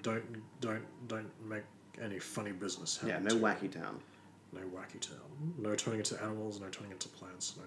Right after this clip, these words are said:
Speaker 1: nothing.
Speaker 2: Mm-hmm.
Speaker 1: Or the humans in this movie.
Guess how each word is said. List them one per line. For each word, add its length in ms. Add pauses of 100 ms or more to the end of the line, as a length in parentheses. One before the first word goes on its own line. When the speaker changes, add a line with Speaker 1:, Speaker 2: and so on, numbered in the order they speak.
(120)
Speaker 1:
nothing. 200 (120)
Speaker 2:
Mm-hmm. 220 (1800)
Speaker 1:
Or 40
the 60
humans 320
in 100
this 100 (480)
movie. 600